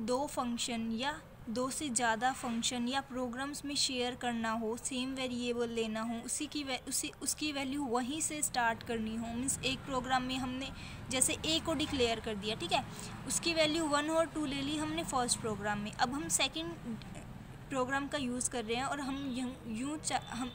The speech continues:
चाह रहे हैं कि वही ए हम लें, वही variable, और उसकी value कहाँ से start हो?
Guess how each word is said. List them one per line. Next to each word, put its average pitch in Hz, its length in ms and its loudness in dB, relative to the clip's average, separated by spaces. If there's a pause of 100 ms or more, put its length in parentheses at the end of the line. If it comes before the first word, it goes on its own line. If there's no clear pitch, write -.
चाह 240 180 4
रहे 220 160 0
हैं 285 640 -2
कि 330 140 2
वही 262 460 2 (160)
ए 302 320 4 (460)
हम 262 220 6
लें, 240 380 2 (260)
वही 254 320 2
variable, 226 600 0
और 254 160 -4 (100)
उसकी - 280 0
value 320 280 2
कहाँ 277 320 0
से 311 160 0
start 269 380 4
हो? 339 100 -4